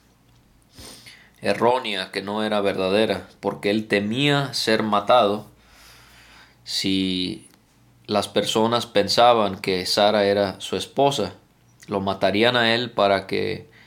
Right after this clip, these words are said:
pudieran quedarse con Sara como, como mujer. Y vamos a notar también que esto no fue algo que solamente ocurrió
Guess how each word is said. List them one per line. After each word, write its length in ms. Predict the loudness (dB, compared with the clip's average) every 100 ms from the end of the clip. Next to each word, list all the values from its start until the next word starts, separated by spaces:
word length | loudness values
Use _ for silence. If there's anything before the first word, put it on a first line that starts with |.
| -20 -20 _ _ _ _ _ _ _
pudieran 580 | -2 2 4 4 4 0
quedarse 560 | 2 4 4 4 -2 -4
con 240 | -4 -6
Sara 480 | -2 2 2 0 -4
como, 600 | -8 -8 -10 -12 -16 -20 -10
como 220 | -8 -6
mujer. 480 | -8 -4 -4 -4 -12 _ _ _ -20 -20 -20 _ _ _ _ _ _ -20 _ _ _ _ -2
Y 680 | 4 4 4 2 -2 -6 -16 _ _ _ _ _
vamos 380 | -2 -2 0 -2
a 80 | -2
notar 380 | 0 2 2 2
también 500 | 0 2 -2 -4 -4
que 460 | -2 0 -2 -6 -12 -20 -20 _ _ _ -4
esto 380 | -2 -2 -2 0
no 180 | 0
fue 240 | 0 2 4
algo 580 | 4 4 2 0 -2 -8 -20 _ _ -8
que 100 | -6
solamente 640 | -2 0 0 -2 -4 -2
ocurrió 840 | -2 -2 -4 -4 0 0 0 -2